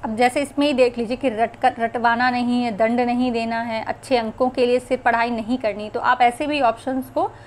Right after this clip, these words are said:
अ, हटा सकते हैं जो कि wrong हैं। एटीन देखते हैं, निम्नलिखित में से कौन सा उदाहरण प्रभावशाली विद्यालय की प्रथा का है? प्रभावशाली विद्यालय यानी कि व्यक्ति सापेक्ष अधिगम, यह एक अनुकरणीय शिक्षा है, ठीक है, याद रखिएगा।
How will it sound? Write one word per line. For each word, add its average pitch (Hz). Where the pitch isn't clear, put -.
अ, 233
हटा 233
सकते 269
हैं 277
जो 254
कि 285
wrong 202
हैं। 190
एटीन 294
देखते 285
हैं, 277
निम्नलिखित 277
में 254
से 285
कौन 262
सा 262
उदाहरण 240
प्रभावशाली 240
विद्यालय 226
की 294
प्रथा 233
का 202
है? 185
प्रभावशाली 247
विद्यालय 233
यानी 240
कि 269
व्यक्ति 233
सापेक्ष 247
अधिगम, 196
यह 262
एक 285
अनुकरणीय 233
शिक्षा -
है, 185
ठीक 240
है, 392
याद 202
रखिएगा। -